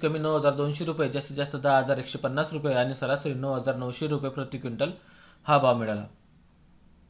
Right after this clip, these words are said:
तर हे होते शेतकरी बंधूंनो, आजच्या महत्त्वाच्या बाजारपेठेतील कापसाचे भाव आणि बऱ्याचशा ठिकाणी दहा हजार रुपये भाव हा जवळपास पोहोचत आहे आणि जोपर्यंत सरासरी दहा हजार रुपये भाव मिळत नाही, तोपर्यंत शेतकऱ्यांनी तूर आणू नये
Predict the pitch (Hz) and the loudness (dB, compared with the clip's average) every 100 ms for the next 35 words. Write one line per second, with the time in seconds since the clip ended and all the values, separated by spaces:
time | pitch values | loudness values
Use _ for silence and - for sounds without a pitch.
0 | _ _ - _ - - - _ - 175 | _ _ -20 _ -20 -20 -20 _ 2 4
1 | 190 190 196 165 - 160 170 175 190 151 | 6 4 0 0 -2 0 2 2 2 2
2 | 123 - - - - 135 - 135 135 139 | -2 -6 -20 -4 2 2 4 2 4 0
3 | 143 147 139 135 139 143 131 127 131 131 | 0 0 2 2 0 -2 -4 -2 -2 -4
4 | 131 143 135 117 - - 139 160 143 147 | -2 0 0 -4 -18 -4 0 2 4 4
5 | 151 180 151 147 156 139 147 143 139 139 | 4 0 -2 -2 -2 0 2 2 2 -2
6 | 151 131 123 131 123 120 123 120 131 - | -2 2 2 2 -2 0 -2 -2 -4 -2
7 | 143 156 156 117 117 - - - - 131 | -4 -2 -2 -2 -6 -18 -20 -20 -8 -4
8 | 139 135 170 180 175 170 165 156 143 151 | -4 0 2 2 2 0 0 4 4 4
9 | 151 147 147 143 139 135 147 127 123 135 | 0 2 2 2 0 -2 -2 2 2 0
10 | - - 135 135 160 165 127 147 143 143 | -6 -14 -4 -2 -2 -2 -2 -2 -2 -4
11 | 147 - 139 127 135 135 143 147 - - | -6 -4 -4 -2 -4 -4 -6 -6 -12 -20
12 | - - - 123 156 170 123 | -20 -20 -6 -2 0 -2 -2